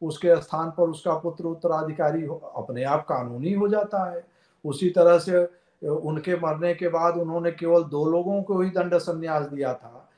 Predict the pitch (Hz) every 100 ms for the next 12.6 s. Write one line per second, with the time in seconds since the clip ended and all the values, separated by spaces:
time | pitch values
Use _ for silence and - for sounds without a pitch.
0 | _ _ 151 151 151 151 156 160 151 147
1 | 143 147 143 156 170 175 180 180 175 185
2 | 175 185 175 196 185 190 180 160 - 143
3 | 139 117 123 147 180 190 190 185 175 180
4 | 180 160 156 151 143 - _ - _ -
5 | 156 151 165 185 196 185 196 156 160 175
6 | 156 170 185 185 185 180 170 175 175 170
7 | 160 160 135 127 - 131 170 175 196 190
8 | 180 175 170 160 151 _ _ _ _ _
9 | 139 135 135 139 156 160 156 170 156 151
10 | 151 - 160 156 156 160 151 143 147 139
11 | 139 127 151 143 143 135 127 135 120 110
12 | 131 151 185 180 165 160